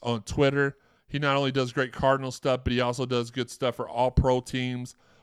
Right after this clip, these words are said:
hopefully legally. I don't wanna be sued in, uh, I don't wanna be named in the lawsuit, but he does a lot of great stuff for a lot of great teams. Again,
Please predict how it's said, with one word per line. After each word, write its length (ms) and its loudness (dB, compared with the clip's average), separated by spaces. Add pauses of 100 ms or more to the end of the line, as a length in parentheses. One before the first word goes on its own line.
hopefully 420 6
legally. 500 2
I 60 4
don't 100 6
wanna 140 4
be 160 2
sued 460 6
in, 320 0
uh, 320 0 (540)
I 100 4
don't 80 6
wanna 100 4
be 140 2
named 220 2
in 80 -2
the 40 -2
lawsuit, 640 4
but 140 6
he 140 0
does 180 4
a 80 -2
lot 220 2
of 60 -2
great 220 0
stuff 420 2 (500)
for 220 2
a 80 2
lot 560 4
of 380 0
great 320 2
teams. 540 0
Again, 640 0